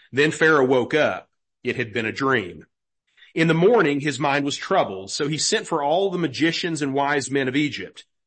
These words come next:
Pharaoh told them his dreams, but no one could interpret hi-, them for him. Then the chief cupbearer said to Pharaoh,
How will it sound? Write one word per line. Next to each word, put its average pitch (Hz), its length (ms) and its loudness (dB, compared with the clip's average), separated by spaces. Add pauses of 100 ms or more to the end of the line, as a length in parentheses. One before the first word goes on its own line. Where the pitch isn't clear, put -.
(160)
Pharaoh 190 380 4
told 220 400 -2
them 135 140 0
his 127 180 -6
dreams, 113 720 -2
but 135 120 -4
no 151 160 6
one 214 140 4
could 175 140 4
interpret - 480 2 (160)
hi-, - 160 -6
them 117 220 0
for 104 280 -4
him. - 280 -16 (920)
Then 165 160 6
the 254 80 4
chief 208 320 -2
cupbearer 117 720 0 (340)
said 160 280 2
to 151 60 2
Pharaoh, 117 600 2